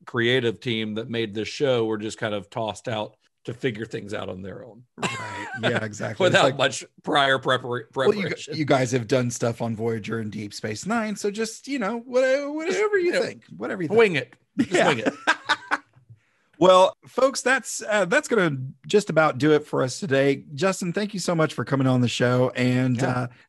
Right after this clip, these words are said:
Speaker 2: tune, everybody else, tune in next week. Uh, next week, we are going to be covering, uh, Enterprise, season one, episode three, Strange New World,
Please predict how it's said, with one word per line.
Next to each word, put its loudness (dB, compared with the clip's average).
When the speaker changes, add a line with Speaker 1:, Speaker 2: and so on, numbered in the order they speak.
Speaker 2:
tune, 6
everybody 6
else, 2
tune 0
in 0
next -2
week. -4
Uh, 6
next -2
week, 0
we 2
are 6
going 0
to -6
be 0
covering, -2
uh, 0
Enterprise, -2
season -4
one, 0
episode -6
three, -8
Strange -6
New -2
World, -2